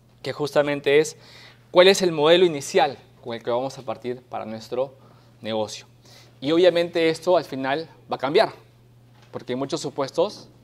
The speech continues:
van a, no van a ser reales a la hora de, de, de poner en práctica la empresa. Pero de todas maneras tenemos que partir de algo.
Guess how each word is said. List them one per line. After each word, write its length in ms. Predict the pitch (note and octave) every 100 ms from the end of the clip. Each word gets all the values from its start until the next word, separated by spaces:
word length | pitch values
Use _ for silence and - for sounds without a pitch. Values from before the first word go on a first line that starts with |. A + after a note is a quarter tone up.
| _
van 240 | B2 B2 C3+
a, 200 | F#3+ - _ _ _ _ _ _ _ _ -
no 200 | C3 C3
van 180 | C3+ C3
a 60 |
ser 200 | A#2+ B2
reales 420 | A#2+ A#2 G#2 - - A#2
a 40 |
la 140 | G#2+
hora 220 | A2 A#2 A#2
de, 200 | A#2 B2 -
de, 160 | G#2+
de 160 | G#2+ G2+
poner 260 | - A2 G#2+
en 60 |
práctica 360 | A2 G#2 G#2+ G#2
la 80 | G2
empresa. 380 | - F#2+ - - _ _ _ _ _ _ - - -
Pero 100 | B2
de 80 | A#2
todas 180 | D3
maneras 280 | C#3 B2+ B2+
tenemos 260 | B2+ B2 B2
que 100 | A#2+
partir 240 | A2+ A#2
de 120 | G#2
algo. 160 | F#2